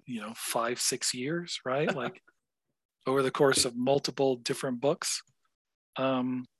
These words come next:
Speaker 1: and, uh, yeah, some of that, just in general, I, you know, I've, I've, I've enjoyed doing that, of building to, toward,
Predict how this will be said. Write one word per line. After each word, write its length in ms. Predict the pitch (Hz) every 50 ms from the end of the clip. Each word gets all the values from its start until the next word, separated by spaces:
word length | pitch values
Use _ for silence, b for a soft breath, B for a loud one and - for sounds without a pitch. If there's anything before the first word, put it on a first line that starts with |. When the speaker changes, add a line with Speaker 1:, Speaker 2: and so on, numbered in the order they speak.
| _ _ _ _ _ _ _ _ _ _ _ _ _ _ _ _ _ _ _ -
Speaker 1:
and, 540 | 139 135 135 139 139 139 139 139 143 180 - _ _ _ _ _ _ _ _ _ _ _ _ _ _ _ _ _ _ -
uh, 520 | 143 143 143 143 143 143 143 143 143 143 175 - -
yeah, 360 | 147 196 202 139 131 135 135 127
some 240 | - - 180 180 185
of 100 | 190 175
that, 260 | 185 180 175 180 - - 170 165 - - _ _ _ - - 156 156 - _ _ _ _ _ _ _ _ _ _ _ _ _ _ _ _ _ _ _ _ _ _ _ _ _ _ _ _ 160
just 260 | 139 190 180 - -
in 120 | 156 139
general, 420 | 123 - 160 147 131 123 120 120 123
I, 80 | 127
you 160 | 143 135 135
know, 180 | 123 120 131 139
I've, 200 | 131 127 127 -
I've, 320 | 233 135 127 120 - - - -
I've 300 | - 127 127 123 123 - -
enjoyed 520 | - 147 135 127 143 147 143 143 139 135 -
doing 320 | - 139 135 135 131 131
that, 200 | 131 131 131 127
of 120 | 120 113 -
building 540 | 135 135 135 123 131 131 127 127 127 123 117 -
to, 160 | - 135 123 - -
toward, 220 | - 135 131 120